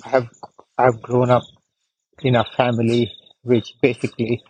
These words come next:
is bit spiritualistic in nature, especially from mother's side. I have seen temples in our maternal, uh, uncle's home, and, uh, my mother is very religious, father is somewhat.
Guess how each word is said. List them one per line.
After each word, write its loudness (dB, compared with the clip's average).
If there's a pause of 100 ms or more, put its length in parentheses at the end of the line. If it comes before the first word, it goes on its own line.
(320)
is -12
bit -8
spiritualistic -2
in -4
nature, -2 (100)
especially -2
from 0
mother's -4
side. 2 (800)
I -6
have -8
seen -8 (520)
temples 0
in 0
our -6
maternal, -4 (720)
uh, 0 (100)
uncle's -2
home, -2 (600)
and, -2
uh, 2 (480)
my -2
mother 0
is 0
very 0
religious, -6 (440)
father 0
is -10
somewhat. -4